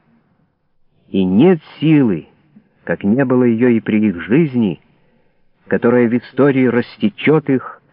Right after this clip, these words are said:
и разделит. Величие их сердец, мощь творческой мысли навсегда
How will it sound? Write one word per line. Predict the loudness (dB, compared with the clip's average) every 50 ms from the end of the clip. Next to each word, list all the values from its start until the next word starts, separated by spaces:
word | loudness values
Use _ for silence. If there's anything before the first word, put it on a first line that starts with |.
| _ _ _ _ _ _ -6
и | -4
разделит. | -2 -2 -2 -4 -8 -10 -4 -2 -2 -2 -2 -4 -8 -14 _ _ _ _ _ _ _ _ _ _ _ _ _ _ _ _ _ _ _ _ _ _ _ _
Величие | -14 -10 -2 0 2 4 4 4 2 0 0 0 0 0 0 0
их | -2 -2 -4 -4 -4 -6 -10 -12 -4 -2
сердец, | -2 -2 -2 -6 -4 0 0 0 0 -2 -6 _ -20 -20 _ _ _ _ _ _ _ _ _ _ _ _ _ _ _
мощь | -8 -2 0 2 2 2 0 -4 -10 -16 -18 -14
творческой | -12 -4 0 0 0 0 -2 -4 -10 -10 -10 -14 -8 -4 -4 -4 -4
мысли | -2 0 2 2 2 2 0 -2 -4 -4 -2 -2 -4 -6 _ _ _ _ _ _ _ _ _ _ _ _ _ _ _ _ _ _ _ _ _ _ _ _
навсегда | -12 -4 0 0 0 0 0 -6 -6 -4 -4 -2 -2 -4 -2 0 0 0 0 -2 -4